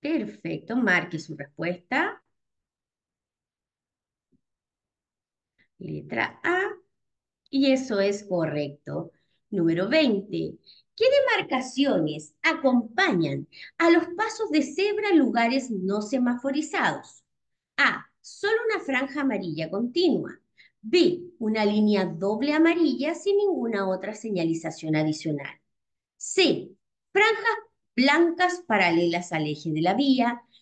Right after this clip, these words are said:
precedidas por una línea de detención transversal y a veces líneas en zigzag al borde de la calzada.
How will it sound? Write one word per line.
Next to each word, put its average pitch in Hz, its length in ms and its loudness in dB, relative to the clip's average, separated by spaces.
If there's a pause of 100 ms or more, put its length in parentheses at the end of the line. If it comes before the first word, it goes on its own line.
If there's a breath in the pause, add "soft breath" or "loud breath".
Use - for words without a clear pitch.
(120)
precedidas 277 800 2
por 196 180 -2
una 180 240 0
línea 165 480 4
de 160 80 0
detención 156 540 -2
transversal 277 920 0 (300 loud breath)
y 403 100 2
a 466 100 4
veces 359 360 2
líneas 262 640 6
en 262 180 2
zigzag 202 560 -2 (160)
al 392 180 2
borde 175 340 0
de 175 140 4
la 165 120 2
calzada. - 480 -6